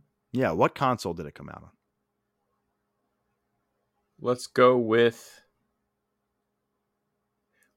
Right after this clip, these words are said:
Speaker 2: let's go with the Wii.
Speaker 1: It's the Wii U.
Speaker 2: Fuck, I was gonna s-, God damn it! Shit. I just went for it. God damn it.
Speaker 1: It's the Wii U.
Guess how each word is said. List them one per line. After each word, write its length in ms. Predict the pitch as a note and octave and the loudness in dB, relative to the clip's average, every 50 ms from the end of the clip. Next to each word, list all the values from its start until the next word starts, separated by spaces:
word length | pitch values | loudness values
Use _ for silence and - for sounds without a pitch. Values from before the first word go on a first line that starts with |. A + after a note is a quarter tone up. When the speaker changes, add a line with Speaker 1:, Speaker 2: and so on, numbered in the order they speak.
| _ | _
Speaker 2:
let's 180 | - A2+ A2 - | -2 -2 -2 4
go 140 | - B2 B2 | 6 8 10
with 160 | A#2+ A2+ - | 10 8 8
the 100 | - A2+ | 8 10
Wii. 260 | A2+ G#2+ G2+ F#2 - - _ _ _ _ _ _ _ _ _ _ _ - _ _ _ _ _ _ _ - | 12 12 12 12 8 -2 _ _ _ _ _ _ _ _ _ _ _ -20 _ _ _ _ _ _ _ -10
Speaker 1:
It's 140 | G2 - | -10 -4
the 120 | - B2 A#2+ | 0 0 2
Wii 300 | G#2+ A2+ B2+ B2+ A#2+ A2 | 2 4 2 2 2 2
U. 380 | A2 A#2+ C#3+ E3 E3 G#2+ - - _ _ - | 4 4 6 6 6 4 0 -6 _ _ -18
Speaker 2:
Fuck, 380 | - - - A#3 G#3+ F#3 - - | -8 -2 0 0 0 0 -2 -4
I 80 | E3 F#3 | -4 -4
was 120 | G3 F3 | -4 -4
gonna 200 | D3+ G3+ F#3 F#3+ | -6 -8 -8 -8
s-, 140 | F3 - - | -10 -12 -14
God 260 | - - - A3+ A3+ - _ _ _ - | -8 -2 -2 -2 -2 -4 _ _ _ 4
damn 240 | - G4+ G#4+ F#4 D#4+ | 6 6 6 6 4
it! 120 | B3 - - - - - - - - - - _ - - - | -2 -2 -4 -12 -16 -16 -16 -18 -20 -20 -20 _ -20 -12 -6
Shit. 460 | - A3+ D#3+ - - _ - - - _ - | -4 -4 -4 -4 -8 _ -18 -18 -18 _ 4
I 140 | - D3+ | 4 6
just 180 | D#3 E3 D3+ D3 | 6 6 4 10
went 220 | C#3+ D3+ D3+ D3 | 10 10 10 10
for 240 | D3 - C3+ C3+ C3+ | 8 10 12 12 12
it. 60 | C3 - - C#2+ - - _ - | 12 10 -2 -8 -8 -8 _ 6
God 300 | D#3 C#3+ C3 A#2 G2+ G2 | 10 10 10 10 8 2
damn 240 | - F#2+ G#2 G#2 G#2 | 0 0 0 0 -2
it. 120 | - - _ _ _ _ _ - | -4 -6 _ _ _ _ _ -12
Speaker 1:
It's 220 | G2+ F#2+ - - | -12 -12 -12 -8
the 140 | - G#2 G2 | -6 -4 -4
Wii 340 | G2 A2 A#2 A#2+ B2 A#2+ G#2 | -2 0 0 0 0 -2 -2
U. 300 | F#2 F2+ F2 E2 D#2 | -4 -4 -4 -6 -8